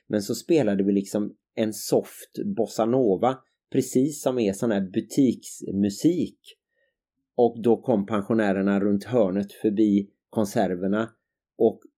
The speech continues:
ser plötsligt att det är levande musik. Men då tänker de ju direkt att nej, jag får inte reagera. Så de försöker att bara hämta upp sin färdiga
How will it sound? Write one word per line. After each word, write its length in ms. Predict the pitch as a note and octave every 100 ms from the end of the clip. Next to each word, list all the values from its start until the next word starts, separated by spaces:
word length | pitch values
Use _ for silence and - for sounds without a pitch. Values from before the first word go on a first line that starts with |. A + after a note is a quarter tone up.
| _ _ _ _ _ _ - -
ser 300 | D3 D#3+ G2+
plötsligt 520 | - C3+ - G2+ G2
att 140 | -
det 160 | A2 G#2+
är 40 |
levande 560 | A2+ C#3 A#2+ G#2 G2 G#2
musik. 600 | A#2+ - E3 F3+ - _ _ _ _
Men 160 | A2+ A2
då 160 | B2+ - -
tänker 360 | D#3 B2 -
de 180 | B2 B2+
ju 120 | D#3+
direkt 380 | D3 C#3 - -
att 160 | G#2 -
nej, 400 | A#2+ C3 A2 G2 _
jag 260 | A2+ G#2 -
får 160 | C3
inte 340 | C#3+ A#2 A2 G#2
reagera. 680 | A#2 A#2+ A#2 C3 B2+ E2 - _ _
Så 120 | - A2+
de 140 | G#2+
försöker 840 | C3 - D3+ A2 G2 - A#2+ B2+
att 140 | B2+ -
bara 360 | C3 A2+ A2 - _ _
hämta 300 | B2+ A2 B2
upp 300 | C#3 D3 _ -
sin 600 | - - B2 A#2 A2+ A2 -
färdiga 680 | D3+ A#2 F#2 G2 G2+ G2 G2+